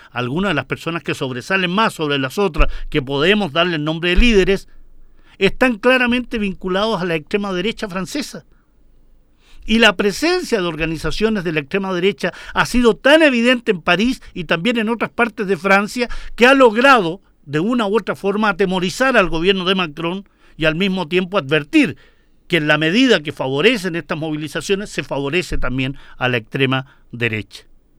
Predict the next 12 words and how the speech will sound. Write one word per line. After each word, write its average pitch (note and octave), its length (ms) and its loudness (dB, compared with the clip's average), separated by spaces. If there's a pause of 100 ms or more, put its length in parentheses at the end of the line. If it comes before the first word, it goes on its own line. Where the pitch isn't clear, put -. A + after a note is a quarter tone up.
(600)
Sin G3+ 280 -2
duda, A3 260 6
el F3 80 -2
desencadenante D3 880 -2
fue E3+ 180 -4
la E3 120 0
subida D#3 560 -4 (520)
del C3+ 220 -6
combustible D3 640 -6
de C3 80 -4
los A#2+ 160 -2
automóviles, A2 640 -4